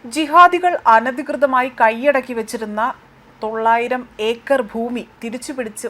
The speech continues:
ഉത്തരാഖണ്ഡ് സർക്കാർ. കഴിഞ്ഞ കുറേ അധികം മാസങ്ങളായി തന്നെ അനധികൃതമായി പ്രവർത്തിച്ച മദ്രസകളടക്കം അടച്ചുപൂട്ടി സീൽ ചെയ്തിരുന്നു. കണക്കുകൾ നിരത്തിക്കൊണ്ടാണ്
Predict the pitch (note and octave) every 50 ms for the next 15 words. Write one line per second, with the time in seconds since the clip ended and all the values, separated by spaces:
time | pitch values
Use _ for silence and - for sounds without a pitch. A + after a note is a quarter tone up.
0 | - - G3+ - - A#3+ A#3+ G#3+ G#3+ F#3 F#3+ - F#3+ F3 - - G3+ G#3+ - -
1 | _ _ - - - - - _ _ _ D#4 D4 D4+ D4+ D#4+ E4 D#4+ C#4+ C#4 C#4
2 | D4 C#4+ B3+ A#3 A#3 C4 B3+ D4 D4 C4+ B3 A3+ A#3 A#3 - C#4 C4 C4+ C4+ B3+
3 | B3+ B3+ B3+ B3 A3+ B3+ C#4 A#3+ A3+ A3+ A#3+ A#3+ C#4+ - D4+ C#4+ C#4+ C4+ C4+ C4
4 | C4 C4 - B3+ A3 G#3+ A#3+ B3 - - - C4+ A#3+ A3+ A3 G#3+ - B3+ C4+ C4+
5 | - D4 C4+ B3+ A#3 A3 A3+ A3+ C4 B3 A#3 - G#3 G#3+ A3 A#3 A#3 - - C4
6 | B3+ B3 A#3 A#3 A3+ A3+ - A#3+ A#3+ B3+ C#4 A#3+ - - F3+ F3 F3 F#3 F#3+ F#3+
7 | G#3+ - - - - - - - - - _ - G3+ G3+ G#3+ G#3 - A3+ G#3+ A#3
8 | A#3 A3 G#3+ A3+ B3 B3+ - E4 D4+ D4+ C#4+ C4 B3 A3 G#3 -